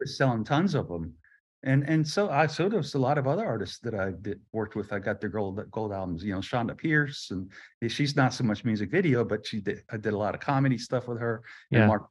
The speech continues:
Speaker 1: Lowry, I did a lot more comedy stuff with him. And we did some, like, Weird Al par-, parody, parodies,
Speaker 2: Yeah.
Speaker 1: you
Speaker 2: Yeah.
Speaker 1: know, um, that really came out hilarious. And, you know, and he's, I got a gold al-, album from him 'cause people wanted to see those parodies, you know, so.
Speaker 2: Yeah.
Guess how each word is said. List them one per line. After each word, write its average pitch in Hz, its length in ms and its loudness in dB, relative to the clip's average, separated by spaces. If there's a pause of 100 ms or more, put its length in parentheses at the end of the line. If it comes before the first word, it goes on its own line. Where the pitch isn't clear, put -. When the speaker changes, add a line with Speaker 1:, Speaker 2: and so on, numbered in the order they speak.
(120)
Speaker 1:
Lowry, 131 320 6
I 117 60 2
did 107 160 -2
a 107 40 -4
lot 107 280 0
more 110 140 -4
comedy 110 340 0
stuff 107 320 -6
with 104 100 -8
him. 135 300 6
And 117 80 2
we 113 100 2
did 110 220 0
some, 98 280 -2 (260)
like, 110 160 0
Weird 113 320 8
Al 107 300 8
par-, 120 440 2
parody, 127 480 2 (1120)
parodies, 139 340 10
Speaker 2:
Yeah. 110 160 8 (340)
Speaker 1:
you 127 100 2
Speaker 2:
Yeah. 113 160 12
Speaker 1:
know, 139 140 2 (120)
um, 127 200 2
that 117 140 4
really 123 320 6
came 123 260 2
out 120 160 2
hilarious. 113 680 0
And, 117 180 0
you 151 80 4
know, 139 240 4
and 156 160 6
he's, 214 280 2
I 147 140 4
got 175 160 6
a 160 60 2
gold 175 200 6
al-, 185 320 6
album 190 260 0
from 196 220 -2
him 220 320 4 (280)
'cause 143 160 4
people 160 320 2
wanted 175 200 4
to 170 80 2
see 185 160 2
those 196 200 4
parodies, 185 580 2
you 120 120 -2
know, 123 140 0
so. 139 160 4
Speaker 2:
Yeah. 101 220 8